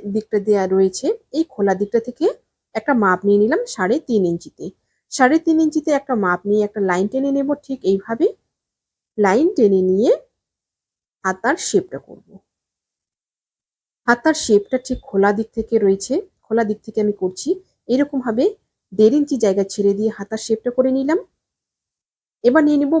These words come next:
মুহুরিটা। মুহুরির মাপটা রয়েছে আমার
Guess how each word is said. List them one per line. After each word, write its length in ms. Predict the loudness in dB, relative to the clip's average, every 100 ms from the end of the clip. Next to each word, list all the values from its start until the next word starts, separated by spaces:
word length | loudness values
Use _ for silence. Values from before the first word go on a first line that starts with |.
| 2
মুহুরিটা। 520 | 2 2 -2 -2 -4 -4 -8 _ _ _ _ -6
মুহুরির 420 | -2 0 2 2
মাপটা 340 | 2 0 0 0
রয়েছে 340 | 0 0 -2
আমার 240 | -2 -2